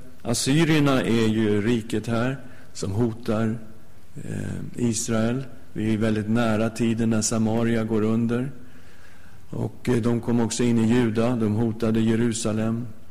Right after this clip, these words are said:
Det här är under kung Hiskias tid. Och hur Hiskia är en som har vikt sitt hjärta åt Herren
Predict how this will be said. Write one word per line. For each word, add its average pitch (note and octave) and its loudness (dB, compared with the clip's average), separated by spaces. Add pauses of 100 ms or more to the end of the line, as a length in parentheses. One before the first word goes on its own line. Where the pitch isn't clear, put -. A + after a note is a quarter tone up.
(360)
Det G#2 -4
här G2+ 0
är G#2 0
under G#2 2
kung G#2 0
Hiskias G#2 0
tid. G#2 -2 (680)
Och A2 -6
hur A2 0 (760)
Hiskia B2 2
är A2+ 2
en A2+ 2
som G#2+ 0
har G#2 0
vikt A2 0
sitt G#2 -2
hjärta A2+ -2
åt A2 -2
Herren G#2+ 0